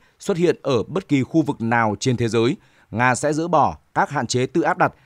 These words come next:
để triển khai các loại tên lửa này. Mỹ trước đây không được triển khai như vậy theo Hiệp ước các lực lượng hạt nhân tầm trung I N F với Nga. Tuy nhiên, Mỹ đã chính thức rút khỏi I N F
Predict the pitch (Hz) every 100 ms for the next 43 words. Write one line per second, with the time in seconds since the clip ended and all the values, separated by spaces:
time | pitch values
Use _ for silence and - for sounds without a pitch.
0 | _ 143 127 104 147 107 - 135 - 180
1 | 127 107 - 135 117 95 117 - _ _
2 | _ _ _ 98 156 196 214 160 147 -
3 | 143 139 117 - 123 - 147 151 151 127
4 | 123 - _ - 139 117 127 - 202 214
5 | 202 208 139 127 113 117 120 135 117 117
6 | 101 160 131 - _ - 156 135 120 123
7 | 117 165 214 - - 120 147 160 156 147
8 | - _ _ _ - 127 131 120 90 _
9 | - 117 156 151 151 - 127 190 160 202
10 | 151 113 - 143 120 120 117 -